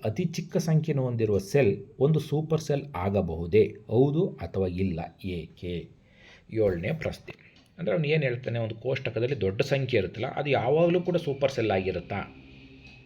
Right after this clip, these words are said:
ನಾವು ಏನ್ ಸಂಖ್ಯೆಗಳನ್ನ ತಗೊಂಡಿರ್ತೀವಿ ಅದರಲ್ಲಿ, ಅದರಲ್ಲಿ ತಗೊಂಡಿರ್ತಕ್ಕಂಥ ಚಿಕ್ಕ ಸಂಖ್ಯೆ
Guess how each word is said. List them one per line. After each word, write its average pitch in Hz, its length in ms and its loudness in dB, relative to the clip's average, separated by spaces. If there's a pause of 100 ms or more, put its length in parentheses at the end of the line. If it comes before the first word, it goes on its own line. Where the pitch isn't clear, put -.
(160)
ನಾವು 117 140 0
ಏನ್ 151 200 6
ಸಂಖ್ಯೆಗಳನ್ನ 147 400 0
ತಗೊಂಡಿರ್ತೀವಿ 123 380 -2
ಅದರಲ್ಲಿ, 98 320 -2 (500)
ಅದರಲ್ಲಿ 175 280 2
ತಗೊಂಡಿರ್ತಕ್ಕಂಥ 165 540 0
ಚಿಕ್ಕ 170 280 -6
ಸಂಖ್ಯೆ 175 480 -2